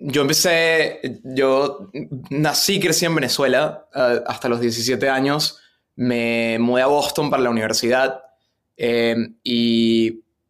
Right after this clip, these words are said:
pues terminé quedándome acá. Conocí una chica que se convirtió en mi novia, ahora mi esposa, que en video puedes ver el, el hardware, pero, eh, empecé mi carrera, eh, y, y hice toda mi carrera acá en Estados Unidos,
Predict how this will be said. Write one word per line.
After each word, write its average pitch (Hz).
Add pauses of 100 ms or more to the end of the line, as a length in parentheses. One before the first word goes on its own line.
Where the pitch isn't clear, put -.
(160)
pues 127
terminé 123
quedándome 139
acá. 131
Conocí 123
una 127
chica 123
que 139
se -
convirtió 113
en 113
mi 120
novia, 131
ahora 113
mi 120
esposa, 123 (260)
que 110
en 113
video 117 (120)
puedes 120
ver 123
el, 123
el 117
hardware, 131
pero, 110 (480)
eh, 123 (320)
empecé 143
mi 160
carrera, 135
eh, 113
y, 113
y 117
hice 131
toda 131
mi 139
carrera 113
acá 139
en 127
Estados 131
Unidos, 143